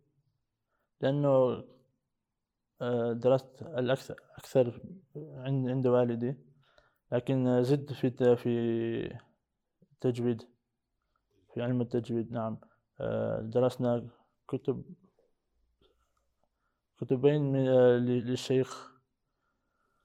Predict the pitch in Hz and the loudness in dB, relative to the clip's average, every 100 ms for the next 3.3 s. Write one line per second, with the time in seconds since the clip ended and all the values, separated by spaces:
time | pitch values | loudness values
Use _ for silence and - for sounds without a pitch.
0 | _ _ _ - 202 165 151 139 131 131 | _ _ _ 6 10 10 8 4 0 -2
1 | - 131 131 123 120 - - _ _ _ | -2 -2 -2 -2 -4 -8 -20 _ _ _
2 | _ - 147 - 143 139 131 127 123 131 | _ -2 0 4 6 6 4 0 0 -2
3 | 120 113 | -2 -8